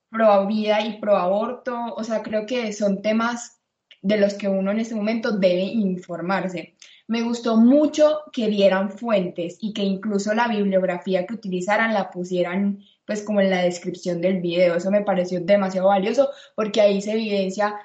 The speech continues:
pues, que el tema que se estaba tratando lo estaban tomando de manera muy seria y lo estaban, estaban conversando muy, muy, ¿cómo se dice?, respetuosamente, en el sentido de que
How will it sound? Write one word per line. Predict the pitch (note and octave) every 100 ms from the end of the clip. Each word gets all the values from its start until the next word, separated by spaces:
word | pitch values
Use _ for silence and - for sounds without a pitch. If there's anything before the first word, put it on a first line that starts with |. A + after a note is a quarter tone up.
| -
pues, | A3+ A3
que | A#3
el | - G3
tema | G3 F#3+ G3+
que | A3
se |
estaba | G3+ G3 F3+ F#3+
tratando | G#3+ G3+ F3+ F3+
lo | G#3
estaban | G3+ F3+ F3+ F#3
tomando | G3 F3 F3
de | G3+
manera | F#3+ F3 E3+ E3+ -
muy | G#3 A3+ A3
seria | G#3+ A#3 A#3 A#3 A3+
y | G3
lo | F#3
estaban, | F#3 F3 F3 F#3 G#3 - _ _ _
estaban | G#3+ G#3+ G3+ G#3+
conversando | C4 A#3 G#3 G3 G#3+ F3+ F3+ F3+ G#3+ - - _ _
muy, | G#3 A3+ B3+ B3+ B3
muy, | A#3+ A#3+ A#3+ A#3+ A#3+ -
¿cómo | A3+ A#3+
se |
dice?, | A#3 A3 -
respetuosamente, | G#3+ G#3+ G#3+ G3+ G3 F#3+ G3 A3+ G3+ - G3
en | G3+
el | F#3+
sentido | G3 F3+ F#3 F3+
de | G#3+
que | G#3 F#3+ F3+ _